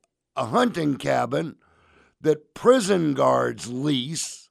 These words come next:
was used by these two prisoners, and maybe they stole a shotgun. Well, if New York has a law, "Lock up your gun," probable cause every one of those prison card,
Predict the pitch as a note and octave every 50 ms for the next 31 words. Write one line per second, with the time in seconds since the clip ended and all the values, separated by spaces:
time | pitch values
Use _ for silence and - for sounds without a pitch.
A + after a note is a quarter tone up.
0 | _ _ _ _ _ _ _ _ _ _ _ - C#3 E3+ E3 D3+ E3 G#3 A3+ A#3
1 | A#3 A3+ G#3 E3+ D#3+ F3+ F#3 F3 F3 F3 E3+ E3+ F3 E3+ C#3 - - E3+ F3+ E3+
2 | F3 C#3 E3+ E3+ D3+ C#3 E3 E3+ F3 F3+ G3 F#3 F3+ F3+ F3 F3+ F3+ F#3+ G3+ G#3
3 | G3+ F#3 G#3 G#3 G3 G3+ G3 F#3+ E3+ - - - G3 F#3 F3 F3 F3+ F3+ F3+ F3+
4 | - F3 - - - G#3+ A#3 A#3 G3+ C3+ B2+ A#2+ G#2+ E2+ D#2 B1+ G1+ G1+ _ _
5 | _ _ _ - - _ - _ _ _ - A2+ F3 F3+ F#3 E3 D3+ F3+ F3+ F3
6 | F3+ F#3 G#3+ A#3 A#3+ A#3 G#3 - - F3 F#3 F#3 D#3 F3+ E3+ E3 E3 E3+ E3+ F3+
7 | F3+ F3 F3 E3 D3+ E3+ F3 F#3 F#3 - - F#3+ F#3 F#3 - D3+ E3 D#3+ D#3 C#3+
8 | C#3 C#3 A3+ B3+ A#3+ G3 E3+ F3+ F#3+ E3+ A#2+ - _ _ _ _ _ _ _ _
9 | _ _ _ _ _ _ _ _ _ _ _ _ _ _ _ _ _ _ - -
10 | - C#3 D3 D3+ E3 F#3+ A3 A#3+ B3 B3 B3 B3+ B3 G#3+ - F3+ G3+ G#3+ G#3 G3
11 | G3 G3 G3 G3 E3 E3+ E3 E3+ G3 G3 F#3 F3+ F#3+ F#3 F3+ F#3 G3 G#3+ A3 A3
12 | G#3+ G#3 G#3 G#3+ G3+ - - - E3+ G3+ F#3+ D#3+ F3+ F#3 F3+ E3 - E3 E3+ E3+
13 | F3+ F3+ E3+ -